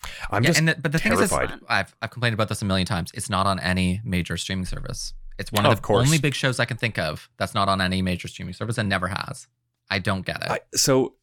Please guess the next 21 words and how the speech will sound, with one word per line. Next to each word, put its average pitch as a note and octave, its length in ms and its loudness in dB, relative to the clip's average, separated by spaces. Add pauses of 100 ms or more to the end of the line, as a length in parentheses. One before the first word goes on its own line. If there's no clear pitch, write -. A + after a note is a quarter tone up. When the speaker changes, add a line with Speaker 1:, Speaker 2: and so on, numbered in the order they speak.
(120)
Speaker 1:
I, A#2+ 120 0
I A#2 180 2
also, D3 500 2
I G2+ 140 2
never C3 220 2
heard C3+ 140 4
of G2 80 0
it. G#2+ 160 -4
I G#2 80 2
didn't B2+ 180 0
hear G#2+ 160 0
about G#2 180 0
the F#2+ 80 -2
show - 180 0
until G2 200 0
someone F#2 240 2
told G2+ 280 6
me G2+ 120 -6
to - 120 -8
watch F2+ 300 -2
it, D#2+ 140 0